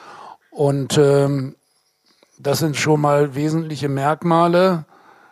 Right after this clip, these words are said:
sexuelles Interesse und Schussverletzungen. Ja,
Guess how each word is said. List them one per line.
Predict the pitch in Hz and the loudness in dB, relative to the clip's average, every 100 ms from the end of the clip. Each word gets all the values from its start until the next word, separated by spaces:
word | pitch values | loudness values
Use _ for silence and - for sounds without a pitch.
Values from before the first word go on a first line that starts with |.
| _ _ | _ _
sexuelles | - 151 175 160 160 151 | -6 -4 -2 -2 -2 -4
Interesse | 151 - 151 151 | -4 0 0 0
und | 139 | 0
Schussverletzungen. | - 165 - 143 123 117 - 104 87 82 92 _ _ - | 0 0 0 -2 -2 -4 -4 -8 -10 -16 -20 _ _ -12
Ja, | 113 123 | -8 -8